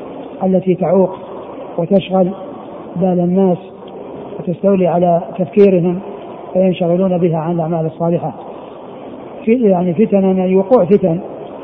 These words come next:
هذه الفتن كقطع الليل المظلم، يعني أولا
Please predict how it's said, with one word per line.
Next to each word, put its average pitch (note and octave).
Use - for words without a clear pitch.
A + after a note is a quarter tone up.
هذه G3+
الفتن G#3
كقطع G3+
الليل F#3+
المظلم، F#3
يعني F3+
أولا G3